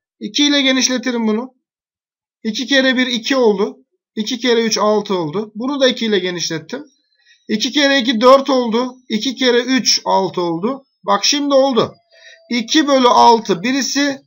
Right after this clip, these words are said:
dört bölü altı birisi. Bu ikisinin arasına bir kesir getirebilirim. O da üç bölü altı olur. Doğru cevabım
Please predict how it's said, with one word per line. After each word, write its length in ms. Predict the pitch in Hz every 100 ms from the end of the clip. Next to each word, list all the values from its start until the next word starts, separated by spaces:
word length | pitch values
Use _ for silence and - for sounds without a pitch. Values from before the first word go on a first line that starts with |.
| 202 185
dört 320 | 254 277 226
bölü 240 | 233 214
altı 460 | 208 196 185 170 180
birisi. 500 | 262 262 - 269 269
Bu 240 | 220 254 269
ikisinin 500 | 254 277 262 233 214
arasına 680 | 247 254 226 226 240 254 247
bir 280 | 214 262 254
kesir 280 | 226 247
getirebilirim. 640 | 233 220 220 220 208 147 - _ _ _ _ _
O 180 | 214 185
da 340 | 202 233 - -
üç 300 | 240 - -
bölü 360 | 156 180 254 - _
altı 380 | 214 220 214 196
olur. 200 | 135 98 - -
Doğru 280 | 196 190
cevabım 600 | 160 147 143 139 208 220